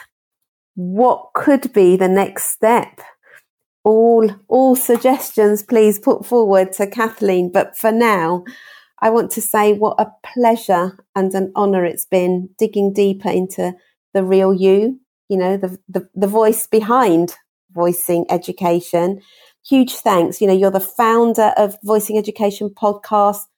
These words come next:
Thank you for your openness today, for your honesty, for your wisdom, but, but more so for creating such a platform to allow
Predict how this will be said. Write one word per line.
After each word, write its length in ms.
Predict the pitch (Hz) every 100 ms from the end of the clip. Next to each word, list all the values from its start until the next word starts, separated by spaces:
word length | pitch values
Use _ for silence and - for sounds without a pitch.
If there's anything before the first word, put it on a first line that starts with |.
| _ _ _ _ -
Thank 280 | 233 - 226
you 60 |
for 100 | -
your 200 | 208 208 -
openness 540 | 208 208 208 202 196
today, 380 | - 202 202 196
for 140 | 196
your 200 | 190 185 -
honesty, 420 | 214 208 202 196
for 140 | 196
your 120 | 190 185
wisdom, 460 | 202 202 - 202
but, 180 | 202 - _
but 120 | -
more 220 | 220 226 233
so 360 | 233 233 269 - _ _ _
for 80 | 220
creating 520 | 226 233 226 226 226
such 280 | - 240 247
a 40 |
platform 840 | - - 220 - - 214 233 254 -
to 140 | 220
allow 240 | 202 208